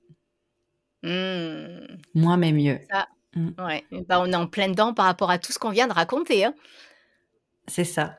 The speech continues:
Speaker 2: <laughs>
Speaker 1: Ah oui, ça, d-, j'espère que tu l'as bien, bien, bien affiché. <laughs>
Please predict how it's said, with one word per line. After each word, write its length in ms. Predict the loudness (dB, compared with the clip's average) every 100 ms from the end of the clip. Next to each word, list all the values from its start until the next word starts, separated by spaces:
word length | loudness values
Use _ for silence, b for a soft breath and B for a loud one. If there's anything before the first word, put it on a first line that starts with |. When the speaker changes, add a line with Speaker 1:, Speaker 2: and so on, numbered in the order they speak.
| 4
Speaker 2:
<laughs> 520 | 6 6 0 2 6
Speaker 1:
Ah 380 | 8 10 8 6
oui, 380 | 4 2 0 -4 -4 4
ça, 240 | 8 8
d-, 200 | 6 4
j'espère 400 | 2 0 2 2
que 80 | 2
tu 180 | -2 2
l'as 180 | 4
bien, 320 | 4 4 4 6
bien, 260 | 6 4
bien 300 | 4 4 6
affiché. 640 | 6 4 0 -2 0 -2 -4 _
<laughs> 80 | b